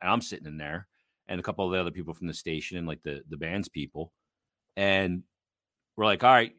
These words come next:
we're gonna bring the people in now, so you guys," and he's like, "No, just bring 'em in."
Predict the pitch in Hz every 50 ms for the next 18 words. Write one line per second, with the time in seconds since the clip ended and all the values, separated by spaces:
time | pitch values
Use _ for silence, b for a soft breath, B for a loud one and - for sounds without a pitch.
0 | _ _ _ _ _ _ _ _ _ - 120 113 117 127 117 104 127 117 113 -
1 | 135 143 - 127 117 107 98 92 90 - 107 98 95 101 95 92 - - - 110
2 | 101 98 123 - - 208 208 - - - _ _ _ - - 131 - - 208 220
3 | 226 226 240 226 - 127 -